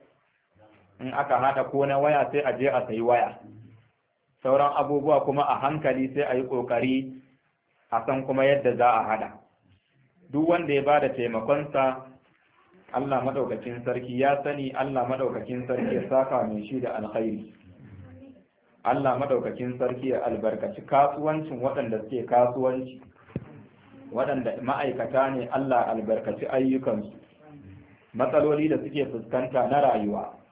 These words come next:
ga wani ya turo naira ɗari biyar, daga waye? Daga wani bawan Allah bai faɗi sunansa ba, Allah ya saka da alkhairi. Yanzu ya zama dubu ashirin da nawa? Dubu ashirin da bakwai. Za a iya samun wayan haka ai.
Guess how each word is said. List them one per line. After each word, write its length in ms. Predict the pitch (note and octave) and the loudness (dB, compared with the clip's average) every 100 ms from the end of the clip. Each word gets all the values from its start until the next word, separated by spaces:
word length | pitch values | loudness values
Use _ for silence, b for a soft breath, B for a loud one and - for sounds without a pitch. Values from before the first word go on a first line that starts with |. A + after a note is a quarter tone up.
| _ | _
ga 120 | A#2 | -4
wani 220 | A#2 D3 D#3 | 0 0 2
ya 140 | D3+ | 0
turo 300 | D3+ D#3 D#3 | 0 0 0
naira 280 | D#3 D3+ C3 | 2 0 0
ɗari 240 | A2+ A#2+ | 0 -4
biyar, 240 | B2 G#2+ G#2+ | -4 -4 -2
daga 180 | B2 C3+ | 2 2
waye? 320 | B2+ C3+ B2 - - - _ _ A3 C4+ D4 B3+ A#3 A#3+ - - - - _ - | 4 2 0 -6 -16 -20 _ _ -16 -12 -10 -10 -10 -12 -14 -18 -20 -20 _ -16
Daga 180 | A2+ A#2+ | -4 0
wani 160 | C3 | 0
bawan 360 | D3 D3+ D#3 D3+ | 4 6 8 6
Allah 340 | C3+ C#3 C3 | 0 2 2
bai 140 | - A2+ | 2 -2
faɗi 240 | A#2 C#3 C#3 | -2 -4 -4
sunansa 440 | D3 C#3 C#3+ C#3+ | -2 -2 -2 -2
ba, 120 | A#2 - | -2 0
Allah 280 | C#3 D3 B2 | 0 2 2
ya 80 | - | 2
saka 360 | C3 C3 B2+ | 0 2 2
da 80 | A2 | 0
alkhairi. 560 | A2 A2+ A#2+ A#2 G#2+ - - _ G2 F#2+ G2 F#2+ | -2 -4 -4 -4 -4 -10 -18 _ -18 -16 -16 -12
Yanzu 240 | A2+ A#2 B2+ | -6 -4 2
ya 180 | C#3+ | 2
zama 200 | C#3+ C#3+ C#3 | 2 0 -2
dubu 300 | C#3+ D3 C3+ | -2 -2 -4
ashirin 360 | B2+ A#2+ C3 | -4 -4 -2
da 100 | C#3 | 0
nawa? 320 | B2+ C#3 D#3+ - - - - - _ _ - - - | 0 0 -2 -8 -20 -20 -20 -20 _ _ -20 -20 -20
Dubu 300 | - A#2+ C#3+ | -8 -4 0
ashirin 420 | C3 - A2+ B2+ | 0 0 -4 -4
da 80 | A#2+ | -2
bakwai. 280 | A2 G#2 - - - _ _ _ _ _ - - | -2 -4 -8 -14 -20 _ _ _ _ _ -20 -4
Za 100 | A#2+ | 0
a 120 | D3+ | 2
iya 160 | D#3 C#3 | 0 -2
samun 300 | C3+ C#3 C3 | -2 -2 2
wayan 260 | B2+ C3 A#2 | 4 4 2
haka 220 | A#2+ A#2 | -2 -4
ai. 140 | G2+ | -4